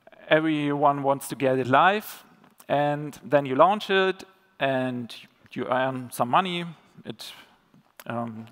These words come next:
the business model works, and then you forget it. You do another project, and it's live, so why should you put in maintenance into it? And then there, there comes this point where everyone gets nervous, and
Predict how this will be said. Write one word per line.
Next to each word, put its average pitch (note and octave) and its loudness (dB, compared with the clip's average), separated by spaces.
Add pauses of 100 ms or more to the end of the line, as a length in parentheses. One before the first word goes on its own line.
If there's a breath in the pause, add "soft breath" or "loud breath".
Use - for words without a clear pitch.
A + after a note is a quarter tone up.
the B2 -8
business D3+ -6
model C#3 -2
works, G3+ 2 (480 soft breath)
and D3+ -2
then F#3+ 4
you F#3 -6
forget C#3+ 0
it. - -16 (640)
You C3 -6
do B2 -6
another E3 2
project, C#3+ -4 (100)
and B2+ -6 (840 loud breath)
it's D3+ -4
live, E3+ 6
so B2+ -2
why C#3 2
should C#3+ -10
you C#3 -10
put C3 -6
in B2+ -6 (100)
maintenance B2+ -6
into A#2+ -12
it? - -16 (1000 loud breath)
And C#3+ 0
then G3 0
there, E3 4
there - -6
comes D#3+ -2
this - -12
point E3+ 0
where D3 4 (640)
everyone D3 0
gets C3+ -2
nervous, F3+ 0 (320)
and C3+ -4